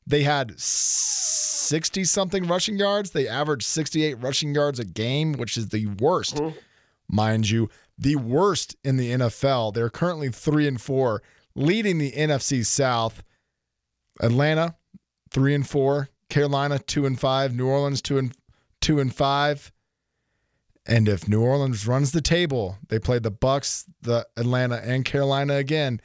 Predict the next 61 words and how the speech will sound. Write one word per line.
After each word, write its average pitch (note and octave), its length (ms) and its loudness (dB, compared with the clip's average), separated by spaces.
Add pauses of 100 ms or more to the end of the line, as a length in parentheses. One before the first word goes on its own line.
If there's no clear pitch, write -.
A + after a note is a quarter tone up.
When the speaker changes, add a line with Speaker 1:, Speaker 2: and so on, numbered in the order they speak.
(260)
Speaker 1:
there's A2+ 260 0
a G#2 120 0
forty-five D3+ 1040 -2
percent D3+ 380 -2
chance E3 520 -2 (300)
they'll C3 180 0
make B2 220 0
the A2+ 80 -2
playoffs. G2+ 680 -4 (1080)
Speaker 2:
I C4 100 0
think G4 140 0
there's F#3 160 0
a D3+ 120 0 (420)
ninety-nine G3 640 2
percent G#3+ 280 -2
chance G#3 200 0
they G#3 100 0
win G#3+ 160 0
the G#3+ 60 -2
A A3 160 0
F, A3 60 -8 (120)
N G#3+ 120 -4
F G#3+ 100 -6
C A3+ 120 -8
South. A#3 320 -8
The E3 60 -8
N A#3 80 -2
F A3 60 -6
C B3 120 -6
South A#3+ 300 -2
is F3+ 120 -8
the G3+ 60 -8
new G#3 160 -4
N G#3 100 -4
F G3 100 -6
C G3 140 -10
East. G#3 300 -8
It's B2 120 -16
terrible. A3 520 -2 (120)
Speaker 1:
It's - 100 -2
Speaker 2:
It's - 120 0
Speaker 1:
really D3 140 6
Speaker 2:
garbage. - 460 0 (300)
Speaker 1:
bad. C#3 60 0
It's B2+ 140 -2
really C#3 360 4
Speaker 2:
No. B2 60 0
Speaker 1:
bad. E2+ 360 -6 (320)
Speaker 2:
The E4+ 100 -10
Saints F#4+ 300 -4
got - 260 -6
this. B3 180 0
Don't D4 180 -2
worry C#4+ 120 0
about C#3+ 160 -2
it. A#2+ 60 -12
Jameis F#3+ 360 -4
is G3+ 80 -10
coming A3 220 -4
back, C#3 320 -6
right? D3 300 -6